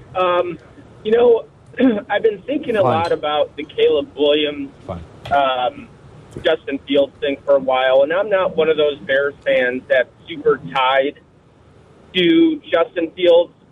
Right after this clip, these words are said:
Speaker 1: but what you guys mentioned earlier really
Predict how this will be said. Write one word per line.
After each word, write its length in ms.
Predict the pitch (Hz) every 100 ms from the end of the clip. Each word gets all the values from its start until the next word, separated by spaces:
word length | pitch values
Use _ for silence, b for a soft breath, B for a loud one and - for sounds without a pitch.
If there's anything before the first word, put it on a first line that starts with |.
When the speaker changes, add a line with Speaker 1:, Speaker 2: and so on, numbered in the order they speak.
| _ _
Speaker 1:
but 240 | 165 165 - _ _
what 180 | 170 -
you 140 | 202
guys 240 | 220 196 180 -
mentioned 420 | 170 170 160 139 135
earlier 720 | 143 151 147 135 127 123 - _ - - - - -
really 600 | 160 185 185 160 147 139